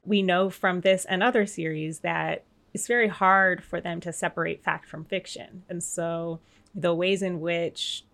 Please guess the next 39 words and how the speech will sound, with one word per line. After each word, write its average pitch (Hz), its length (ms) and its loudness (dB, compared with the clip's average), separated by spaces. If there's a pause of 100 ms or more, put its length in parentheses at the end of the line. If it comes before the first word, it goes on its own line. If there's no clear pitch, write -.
(120)
Pan-African 175 440 0
socialism 170 720 -4
is 156 200 -4
depicted 165 640 -4 (140)
in 185 160 -6
this 165 180 -8
show, 196 640 2
you 175 100 -4
know, 156 120 -6
to 180 120 -10
your 180 140 -2
point, 180 320 -8
Femi, 156 320 -4
is 151 100 -8
probably 170 720 0 (480)
the 202 160 6
main 208 340 6
way 160 520 4
that 151 340 4
many, 190 300 2
many 165 220 0
people 151 480 -2
will 160 200 2
see 170 200 -2
it 156 80 0
depicted 147 480 -6
at 160 120 -2
all. 147 360 -6 (180)
And 180 600 2 (260)
you 202 60 4
know, 180 100 4
what 185 160 4
strikes 214 400 2
me 190 180 0
is 175 460 -4 (160)
there 175 400 4
is 185 240 -2
painstaking 196 840 2 (160)
detail 170 640 0